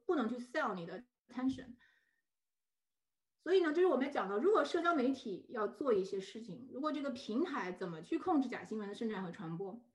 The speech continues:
好，一般来说，我们有三种，嗯，现在，现在 propose 有三种 solution。一种 solution，从这个 Trump 总统开始，就有很多人想要去打这个反垄断的官司，对不对？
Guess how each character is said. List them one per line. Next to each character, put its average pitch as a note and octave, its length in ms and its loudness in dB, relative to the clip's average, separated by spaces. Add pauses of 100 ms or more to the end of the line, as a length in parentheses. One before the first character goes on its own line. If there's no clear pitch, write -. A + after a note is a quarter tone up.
(360)
好， - 300 -8 (200)
一 F4 100 0
般 G4+ 140 4
来 D#4+ 160 2
说， D#4+ 160 4
我 A#3+ 120 6
们 A#3+ 140 0
有 F#3+ 160 0
三 D#4+ 380 0
种， F#3+ 420 -4 (180)
嗯， F3 540 -8 (100)
现 D#4 200 -2
在， C4+ 120 4
现 C#4+ 220 -2
在 - 20 -6
propose C#4+ 360 -2
有 F#3 80 0
三 C#4 240 0
种 A3 100 2
solution。 F#3 540 -4 (180)
一 F4+ 140 4
种 F4 160 4
solution， G#3+ 520 -2
从 G#3 240 -8
这 C4+ 160 -2
个 F#3+ 320 0
Trump D4+ 280 0
总 A#3 180 4
统 A3+ 100 4
开 A#3+ 220 -2
始， - 340 -10 (380)
就 A3 340 4
有 G3+ 260 4
很 A3+ 240 0
多 C#4 240 4
人 G3 320 0
想 F#3 260 -6
要 G#3 160 -4
去 C4 160 -6
打 E3 220 -4
这 G3+ 120 0
个 A3+ 100 -4
反 F3 200 -6
垄 F#3 180 -4
断 G#3+ 180 -4
的 E3+ 80 -4
官 F#3+ 260 -4
司， - 320 -18
对 G#3 80 -6
不 F#3+ 60 -8
对？ F#3+ 240 -8